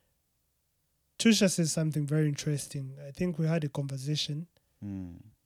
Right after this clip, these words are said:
Speaker 1: Uh, he said, "It's not only the truth, but it's knowing,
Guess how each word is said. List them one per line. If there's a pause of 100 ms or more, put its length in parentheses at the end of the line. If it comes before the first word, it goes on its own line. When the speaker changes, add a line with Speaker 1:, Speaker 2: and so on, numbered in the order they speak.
(220)
Speaker 1:
Uh, (280)
he
said, (220)
"It's
not
only
the
truth, (260)
but
it's
knowing,